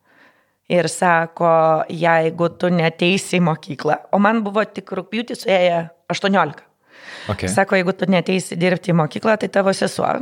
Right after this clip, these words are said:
Speaker 1: kuri tuo metu buvo pirmokė, bus be anglų kalbos mokytoja arba dėstys bet kas.“ O aš, kadangi mokiausi Amerikoje,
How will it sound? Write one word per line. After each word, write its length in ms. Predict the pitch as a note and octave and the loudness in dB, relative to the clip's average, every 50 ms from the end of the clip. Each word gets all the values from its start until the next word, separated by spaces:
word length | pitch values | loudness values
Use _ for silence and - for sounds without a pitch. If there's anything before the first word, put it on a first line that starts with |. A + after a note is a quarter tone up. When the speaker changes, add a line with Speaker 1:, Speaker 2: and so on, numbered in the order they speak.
| - | -6
Speaker 1:
kuri 200 | - G#3 G3+ G3+ | -6 -6 -6 -4
tuo 120 | - G3 F#3 | 0 0 0
metu 260 | F#3+ F#3+ F#3+ - G3+ | 2 0 -2 -2 -4
buvo 200 | F3 F3 - E3 | -2 -2 -2 -2
pirmokė, 480 | - - F#3+ E3 F#3 C#3+ D3 - - F#3 | -2 -2 0 2 2 2 0 0 -2 -2
bus 160 | F3+ F#3 F3 | 0 0 2
be 80 | E3 F3+ | 2 2
anglų 240 | E3+ F3 E3+ E3+ E3+ | 2 0 0 -4 -4
kalbos 340 | - - F3 G3 A#3+ B3+ C4 | -4 -4 0 0 0 2 2
mokytoja 400 | D#4 D4+ B3+ - E3 - D#3 D3+ | 2 2 2 0 -2 -4 -2 -2
arba 160 | D#3 E3 E3+ | 0 0 0
dėstys 340 | E3+ F3 E3+ E3 - - D#3+ | 0 0 0 -2 -2 -8 -6
bet 180 | E3 - - - | -6 -6 -6 -4
kas.“ 280 | - - - - - _ _ _ _ _ _ _ _ _ - - - - - - - - - - - - - | -4 -6 -6 -6 -12 _ _ _ _ _ _ _ _ _ -20 -20 -18 -18 -16 -16 -16 -18 -18 -20 -10 -2 0
O 120 | D#3+ E3 | 2 2
aš, 100 | G3+ - | 2 0
kadangi 380 | - G3+ F#3+ A3 G3+ F#3 G3 F#3+ | 0 0 0 2 0 0 2 2
mokiausi 440 | F#3 F#3 F#3 - G#3+ G3+ - - | 2 2 0 0 -4 -6 -4 -2
Amerikoje, 600 | F#3 E3+ E3 D3+ - C3+ - - D#3+ D#3+ F3+ F#3+ | -2 -2 -2 -2 -4 -6 -8 -6 -4 -2 -2 -2